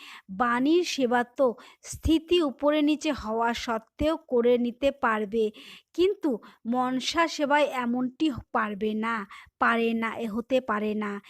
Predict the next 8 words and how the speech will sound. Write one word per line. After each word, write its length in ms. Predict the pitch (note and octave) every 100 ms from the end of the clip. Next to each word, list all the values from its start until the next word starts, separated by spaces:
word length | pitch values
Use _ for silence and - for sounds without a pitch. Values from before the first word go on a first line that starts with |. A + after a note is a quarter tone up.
| - - -
যে 380 | F#3 C#4 E4+ D#4
নিজের 400 | C#4 A#3 D4+ D4
শ্রেষ্ঠ 640 | - - E4+ F4 - -
স্থিতিতে, 720 | F#4+ - C#4+ A#3 B3+ - C#4 C4 - - -
স্থিতির 560 | - D4+ - C4+ C4 G#3
দ্বারা 320 | A3+ A3+ A#3
সেবা 440 | - A#3+ G#3+ A#3+
করে, 420 | A#3 A3+ A#3+ F4